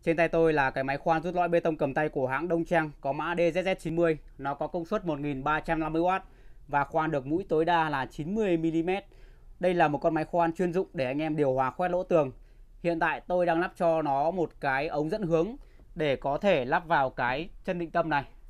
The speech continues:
Cái chân định tâm này để anh em lắp trên tường với cái mục đích đó là giảm độ nguy hiểm khi anh em khoan vấp và nó sẽ làm anh em khoan tường nhàn hơn. Với cái giá bán ra ngoài thị trường là một trăm năm mươi nghìn thì tôi cũng chưa biết là liệu cái này nó có hiệu quả hay không.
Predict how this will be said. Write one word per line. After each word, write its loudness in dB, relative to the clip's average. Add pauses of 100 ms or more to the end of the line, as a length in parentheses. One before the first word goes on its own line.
(580)
Cái -2
chân -2
định -2
tâm 4
này 2
để 0
anh -2
em 0
lắp -4
trên -4
tường 2
với 2
cái 0
mục 0
đích 0
đó 2
là 0
giảm 4
độ -4
nguy 2
hiểm 4
khi -2
anh 2
em 2
khoan 2
vấp 2 (440)
và 2
nó 0
sẽ -2
làm 2
anh -2
em -2
khoan 0
tường 0
nhàn 0
hơn. 2 (1120)
Với -2
cái 0
giá 4
bán 0
ra 2
ngoài 2
thị -8
trường -2
là 0
một -4
trăm -2
năm 0
mươi 0
nghìn -2
thì -8
tôi -2
cũng -10
chưa -2
biết 2
là 2
liệu -4
cái -4
này 0
nó -4
có -2
hiệu -4
quả 0
hay -2
không. 0